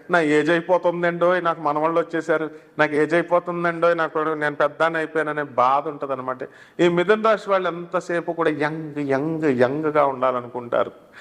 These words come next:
కాబట్టి ఈ this is not possible అమ్మా. అక్కడ యముడు బెల్ట్ కట్టుకొని ఉన్నాడు అక్కడ. He will drag us days pass అయిపోయిన తర్వాత, "Come on, come on." దాన ధర్మాలు చేయకపోతే, "Come on, come on," అక్కడ ఎదురు చూస్తూ ఉంటాడు. కాబట్టి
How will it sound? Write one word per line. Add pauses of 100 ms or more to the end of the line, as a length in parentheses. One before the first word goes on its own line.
(260)
కాబట్టి (340)
ఈ
this
is
not (160)
possible
అమ్మా.
అక్కడ
యముడు
బెల్ట్
కట్టుకొని
ఉన్నాడు
అక్కడ. (480)
He
will
drag (240)
us (600)
days
pass
అయిపోయిన
తర్వాత,
"Come
on,
come
on." (340)
దాన
ధర్మాలు
చేయకపోతే, (120)
"Come
on, (200)
come
on,"
అక్కడ
ఎదురు
చూస్తూ
ఉంటాడు.
కాబట్టి